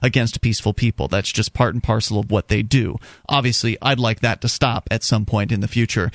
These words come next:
But this particular department is just a little more egregious than the average department. There are even allegations that there is cocaine being sold from inside, uh,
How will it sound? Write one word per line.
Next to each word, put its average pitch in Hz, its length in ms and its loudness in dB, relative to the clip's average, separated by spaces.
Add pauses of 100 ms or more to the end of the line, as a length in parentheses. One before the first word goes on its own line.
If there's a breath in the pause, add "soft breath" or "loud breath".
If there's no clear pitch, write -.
(280 loud breath)
But - 180 0
this - 120 -8
particular 165 460 0
department 120 460 0
is 113 140 0
just - 100 -4
a 120 60 0
little 135 180 2
more 127 220 0
egregious 113 560 -2
than 113 140 0
the 110 100 2
average 113 300 0
department. 131 440 0 (220 loud breath)
There 190 100 4
are 185 40 0
even 233 220 0
allegations 147 720 0
that 127 180 -2
there 120 280 2
is 107 160 -2
cocaine 147 520 0
being 110 240 0
sold 95 320 -2
from 107 340 -2
inside, 110 600 0 (260 loud breath)
uh, 82 260 2